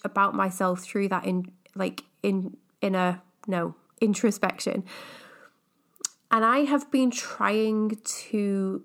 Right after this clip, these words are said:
lose weight for a long time. I put on about, I, I'm, I'm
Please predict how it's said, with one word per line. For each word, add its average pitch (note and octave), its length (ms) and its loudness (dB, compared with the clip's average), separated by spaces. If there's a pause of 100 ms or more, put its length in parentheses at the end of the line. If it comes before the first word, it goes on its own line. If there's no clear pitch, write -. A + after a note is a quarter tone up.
(120)
lose G3+ 540 -2
weight - 480 0
for F#3+ 800 -2 (2000)
a B3+ 40 -4
long B3+ 220 -2
time. F#3+ 420 -2 (480)
I G#3 80 -2
put B3+ 240 -2
on A3+ 220 4
about, G#3 600 2 (240)
I, G3 220 0
I'm, G3+ 280 2
I'm G3+ 220 0